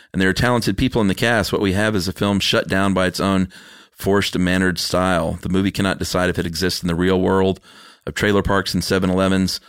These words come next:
or in a fantasy world of characters from another dimension. It cannot decide if it's about real people or comic exaggerations. It moves so uneasily from one level of reality to another that we're finally just baffled."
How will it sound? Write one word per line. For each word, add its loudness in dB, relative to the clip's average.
or -4
in 0
a -2
fantasy 0
world 2
of -4
characters -2
from -2
another 0
dimension. -2
It -20
cannot 0
decide -2
if -4
it's -8
about 0
real 0
people -2
or -2
comic -2
exaggerations. -2
It -2
moves 2
so 2
uneasily 2
from 0
one 2
level 2
of -2
reality 0
to -2
another 0
that -4
we're -2
finally -2
just -6
baffled." -8